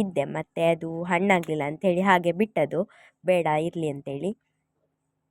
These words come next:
ನೋಡ್ಲಿಕ್ಕೆ ಚಿಕ್ಕ ಗಿಡ, but, ಆಗಿದೆ. mostly ಕಸಿ ಅಂತ ಕಾಣ್ತದೆ, ನಮಗೆ ಸಹ ಗೊತ್ತಿಲ್ಲ. ಅಂದ್ರೆ ಈಗ ಶಾಲೆಯಲ್ಲಿ ವನ ಮಹೋತ್ಸವಕ್ಕೆಲ್ಲ ಅವತ್ತು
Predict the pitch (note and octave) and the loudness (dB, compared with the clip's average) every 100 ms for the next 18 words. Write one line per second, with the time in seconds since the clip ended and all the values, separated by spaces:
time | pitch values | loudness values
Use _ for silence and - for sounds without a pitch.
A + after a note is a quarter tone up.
0 | _ _ _ _ _ _ _ _ _ _ | _ _ _ _ _ _ _ _ _ _
1 | _ _ _ _ _ _ _ _ _ _ | _ _ _ _ _ _ _ _ _ _
2 | _ _ _ _ - F#3 G3+ A3+ A#3 B3 | _ _ _ _ 0 6 6 4 0 -2
3 | - - - A3+ G3+ G#3+ D#3 D#3+ F3 - | -6 -10 -4 0 2 4 4 4 0 2
4 | F3+ E3 D3+ _ - E3+ G#3 G#3+ E3 C3+ | 0 -2 -4 _ -6 2 2 2 -2 0
5 | G3+ - _ _ _ _ _ _ - F#3+ | -2 -4 _ _ _ _ _ _ -4 0
6 | G3+ - G3+ - F3 - G#3+ G#3+ F3+ - | 0 -2 -6 0 0 0 0 0 0 0
7 | F#3+ F#3+ - C#3+ D3+ D#3+ E3 F#3 - F3+ | 2 2 -2 -6 -6 -4 0 0 0 -2
8 | G3 _ A3 D3+ B2+ F#3+ _ _ _ _ | -4 _ -2 -2 -2 -10 _ _ _ _
9 | _ _ - F3 G3 F#3 F3+ F3 F3 E3+ | _ _ 2 6 8 8 8 4 4 6
10 | E3+ E3 E3+ E3 F#3 F#3 D#3+ D#3+ D#3 D3 | 8 8 6 4 4 4 2 2 2 2
11 | - D3 D3 D3+ | 2 2 4 2